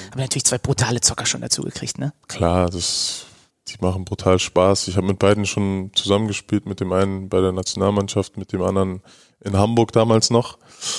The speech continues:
Speaker 2: Und, äh, ja, es sind, äh, brutale Fuß-, Zocker, die können brutal Fußball spielen und, äh, passen halt auch perfekt in unser System rein.
Speaker 1: Inwiefern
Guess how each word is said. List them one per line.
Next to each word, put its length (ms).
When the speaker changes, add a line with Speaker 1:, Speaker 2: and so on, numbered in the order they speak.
Speaker 2:
Und, 460
äh, 360
ja, 200
es 160
sind, 480
äh, 160
brutale 440
Fuß-, 320
Zocker, 540
die 280
können 280
brutal 320
Fußball 340
spielen 380
und, 260
äh, 220
passen 360
halt 140
auch 180
perfekt 440
in 100
unser 240
System 360
rein. 200
Speaker 1:
Inwiefern 560